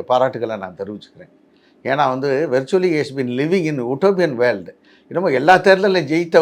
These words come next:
ஒரு தலைவர் போல தன்னை வந்து ஒரு மாயை பிம்பத்தை உருவாக்கி அதன், அதன் பின்னணியிலேயே அரசியல் நடத்துவதை குறிக்கோளாக கொண்டு அவர் செயல்பட்டு வ-, வருவது அனைவரும் அறிந்தது. அது ஒ-, ஒரு அரசியல் கட்சி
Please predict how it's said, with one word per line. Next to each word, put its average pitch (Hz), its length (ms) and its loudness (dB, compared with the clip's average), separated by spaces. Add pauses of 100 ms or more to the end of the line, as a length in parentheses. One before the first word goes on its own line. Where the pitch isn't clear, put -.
ஒரு 135 80 -4 (100)
தலைவர் 147 360 2
போல 147 180 2 (180)
தன்னை 131 280 -4
வந்து 139 200 -4 (680)
ஒரு 147 80 2 (100)
மாயை 220 280 6 (140)
பிம்பத்தை 185 380 2 (100)
உருவாக்கி 147 460 2 (400)
அதன், 185 300 0 (520)
அதன் 165 240 2
பின்னணியிலேயே 190 760 4 (300)
அரசியல் 165 340 -4
நடத்துவதை 123 480 -4 (640)
குறிக்கோளாக 196 560 4
கொண்டு 127 240 -2 (420)
அவர் 147 200 -4
செயல்பட்டு 160 420 -4
வ-, 127 340 0
வருவது 135 380 -2 (440)
அனைவரும் 170 380 4
அறிந்தது. 143 420 -4
அது 147 100 -4 (120)
ஒ-, 123 140 0
ஒரு 123 120 -4 (100)
அரசியல் 170 320 -6
கட்சி 151 200 -10